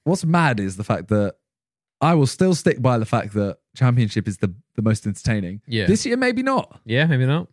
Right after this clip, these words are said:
Speaker 1: This year, this year the
Speaker 2: Premier
Speaker 1: Premiership
Speaker 2: League,
Speaker 1: is,
Speaker 2: it seems like it's on
Speaker 1: is
Speaker 2: fire.
Speaker 1: contending.
Speaker 2: And again, I said this to you earlier. I think it's because you got massive teams like United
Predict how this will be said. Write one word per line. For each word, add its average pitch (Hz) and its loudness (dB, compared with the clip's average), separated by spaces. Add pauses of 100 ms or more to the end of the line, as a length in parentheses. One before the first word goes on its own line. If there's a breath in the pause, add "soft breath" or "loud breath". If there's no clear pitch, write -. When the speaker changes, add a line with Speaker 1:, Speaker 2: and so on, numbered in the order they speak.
Speaker 1:
This 131 -10
year, 156 2
this 165 2
year 185 2
the 170 2
Speaker 2:
Premier 160 6
Speaker 1:
Premiership 156 6
Speaker 2:
League, 147 4
Speaker 1:
is, 123 2
Speaker 2:
it - 2
seems 143 2
like 131 2
it's 120 -2
on 135 4
Speaker 1:
is 156 4
Speaker 2:
fire. 151 4
Speaker 1:
contending. 117 2
Speaker 2:
And 160 4
again, 180 4
I 151 2
said 185 0
this 175 -4
to 156 0
you 131 2
earlier. 156 2
I - -4
think 175 0
it's 156 0
because 120 -2
you 127 -2
got 127 -2
massive 147 0
teams 165 2
like 127 0
United 135 2